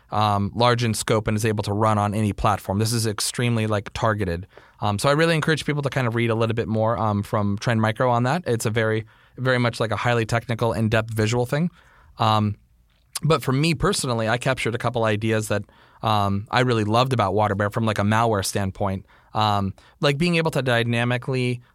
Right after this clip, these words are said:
load, um, a lot of its A P I calls and, and, um, D L Ls through shellcode was really cool. Um, and using those A P I hooks that we talked about earlier to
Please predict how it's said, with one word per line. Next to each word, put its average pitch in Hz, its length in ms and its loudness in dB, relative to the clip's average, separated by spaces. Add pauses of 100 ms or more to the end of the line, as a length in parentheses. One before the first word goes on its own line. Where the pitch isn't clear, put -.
load, 107 580 2
um, 101 460 0
a 101 80 -2
lot 110 200 2
of 107 80 -2
its 104 120 -4
A 120 120 -2
P 120 180 -2
I 120 100 2
calls 117 400 -2
and, 110 240 -2
and, 101 340 -4
um, 95 260 -2
D 120 180 -2
L 110 140 0
Ls 113 240 -2
through 120 180 -2
shellcode 117 520 -2
was 107 140 -2
really 113 220 -2
cool. 123 420 -2 (280)
Um, 101 540 0
and 123 140 0
using 151 240 0
those 139 200 -2
A 135 120 0
P 131 120 -4
I 135 120 0
hooks 131 220 -2
that 117 100 -4
we 110 80 -2
talked 117 300 -4
about 117 200 0
earlier 143 400 0
to 120 460 -2